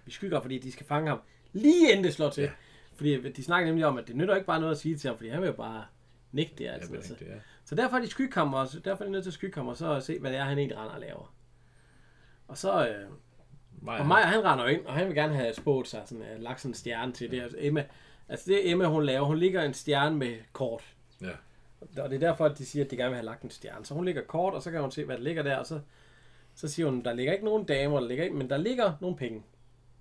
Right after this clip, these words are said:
Speaker 1: Og så spiller du på travbanen. Nej, men han har... Øh, hver fjortens dag, det er noget med... Noget
Speaker 2: Ja, klasselotteri.
Speaker 1: Ja, klasselotteri.
Speaker 2: Ja, han har,
Speaker 1: Ja.
Speaker 2: han har jo vundet på et halvt øje.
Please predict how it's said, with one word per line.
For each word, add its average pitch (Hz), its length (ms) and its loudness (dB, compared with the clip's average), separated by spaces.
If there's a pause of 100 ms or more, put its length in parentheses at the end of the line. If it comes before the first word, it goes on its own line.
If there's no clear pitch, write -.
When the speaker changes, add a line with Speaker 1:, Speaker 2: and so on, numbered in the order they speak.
(540)
Speaker 1:
Og 123 120 -8
så 151 220 2 (420)
spiller 185 340 0
du 147 80 0
på 127 300 -2
travbanen. 135 460 2
Nej, 151 180 -4
men 131 160 -6
han 123 240 -6
har... 131 340 -2
Øh, 110 280 -8 (560)
hver 127 160 -8
fjortens 143 380 -2
dag, 127 160 -2
det 127 80 -6
er 127 40 -6
noget 131 200 -2
med... 113 280 -6
Noget 117 160 -10
Speaker 2:
Ja, 113 60 -10
klasselotteri. 117 480 2
Speaker 1:
Ja, 131 160 -2
klasselotteri. 123 500 -2
Speaker 2:
Ja, 120 60 0
han 151 100 -2
har, 170 200 0
Speaker 1:
Ja. 117 80 4
Speaker 2:
han 147 140 6
har 190 180 4
jo 135 60 4
vundet 165 300 0
på 135 100 4
et 131 80 0
halvt 151 220 0
øje. 143 220 2